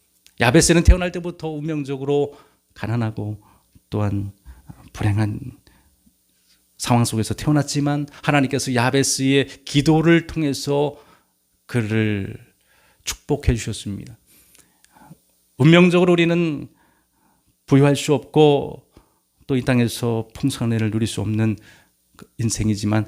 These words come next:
우리의 기도함을 통해서, 하나님 앞에 간구함을 통해서 여러분, 우리의 운명이 바뀌어진 줄 믿습니다. 이 특별 새벽 부흥회를 통해서 우리의 운명이 바뀌는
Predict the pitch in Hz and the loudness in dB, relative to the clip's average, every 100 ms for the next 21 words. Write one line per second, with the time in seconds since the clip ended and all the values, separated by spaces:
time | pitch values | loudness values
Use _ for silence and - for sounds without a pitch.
0 | - - _ - 110 107 - 131 139 135 | -8 -20 _ -4 -2 -2 -4 -2 0 0
1 | 139 123 113 - 120 - _ _ - 139 | -2 -2 -4 -6 -14 -18 _ _ 0 2
2 | 131 120 117 - 120 117 - 131 139 147 | 4 2 -2 -4 -2 -2 2 4 6 6
3 | 143 143 139 139 131 120 - 123 117 120 | 6 4 2 2 2 0 -4 -4 -2 -4
4 | 110 117 120 120 120 120 120 113 117 110 | -2 -2 -2 -2 -2 0 -2 -4 -6 -8
5 | - - - - _ _ 123 110 113 107 | -16 -20 -18 -18 _ _ -4 -2 -2 -2
6 | 107 104 - 104 104 117 113 - - - | 0 0 0 -2 -4 -8 -14 -18 -20 -8
7 | 120 - - 120 110 - 117 - 123 127 | -6 -6 -4 0 2 2 0 0 2 2
8 | 123 131 123 127 117 123 - 123 127 123 | 2 0 0 0 2 2 4 4 4 4
9 | 120 117 - - 123 113 113 110 | 2 0 -6 -6 -2 0 0 -2